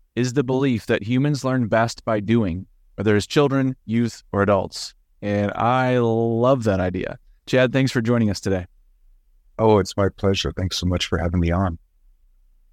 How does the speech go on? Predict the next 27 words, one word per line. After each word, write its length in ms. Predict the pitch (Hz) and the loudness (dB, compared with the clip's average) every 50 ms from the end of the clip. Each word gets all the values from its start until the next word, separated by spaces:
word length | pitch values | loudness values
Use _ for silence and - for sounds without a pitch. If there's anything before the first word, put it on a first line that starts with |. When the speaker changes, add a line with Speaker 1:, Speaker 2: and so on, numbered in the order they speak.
| _ _ | _ _
Speaker 1:
So, 220 | - 139 139 135 - _ _ _ _ _ _ _ _ _ _ _ _ _ _ _ _ - | -2 -2 -2 -2 -4 _ _ _ _ _ _ _ _ _ _ _ _ _ _ _ _ -4
Chad, 400 | - 180 170 165 160 156 - - - - _ _ _ - | 0 4 4 4 4 2 -2 -8 -12 -20 _ _ _ -4
everybody 320 | 147 156 175 165 170 165 | -2 0 2 2 2 2
gets 160 | 165 165 - - | 2 2 0 -2
the 60 | 143 | -4
same 200 | - 151 143 147 | -2 0 0 0
question 340 | - 139 120 110 - - 113 | 0 0 -2 -2 -2 -2 -4
to 80 | 110 101 | -2 -2
start 200 | - 117 104 104 | -2 -2 -2 -2
out 140 | 101 - | -4 -4
with. 180 | - - 95 - _ _ _ _ _ _ _ _ | -6 -8 -12 -12 _ _ _ _ _ _ _ _
So 480 | - - 120 117 113 113 110 110 104 - _ _ _ _ _ _ _ | -4 -2 0 0 0 0 -2 -2 -4 -8 _ _ _ _ _ _ _
what 160 | 117 131 160 | 0 2 4
is 160 | 180 170 143 143 | 4 4 4 4
your 160 | 147 135 120 | 2 2 2
why 640 | 101 98 110 113 110 107 101 98 95 95 101 101 104 - - | 2 2 2 2 4 4 4 2 2 2 0 -2 -4 -8 -8
for 100 | - 101 | -4 -2
the 120 | 107 104 | 0 0
work 240 | 101 107 107 - - | 2 0 0 0 -2
that 100 | - 80 | -4 -2
you 120 | 92 98 | -2 0
do? 180 | 85 87 87 95 107 - _ _ _ _ _ _ _ _ _ _ _ - - - _ _ _ - - - _ _ _ - | 0 -2 -2 -4 -6 -10 _ _ _ _ _ _ _ _ _ _ _ -20 -20 -20 _ _ _ -20 -20 -20 _ _ _ -6
Speaker 2:
Oh, 340 | 101 101 98 95 98 95 92 | -2 0 0 2 2 2 2
yeah. 300 | 92 95 95 95 95 95 | 2 2 4 4 4 4
My 180 | 98 104 104 | 4 2 2
why 580 | 101 98 95 90 85 101 107 110 110 110 107 101 85 | 2 2 0 0 2 4 6 6 6 6 4 2 0
is, 500 | 98 98 92 95 92 92 92 - - | 0 -2 -2 -2 -4 -6 -8 -10 -12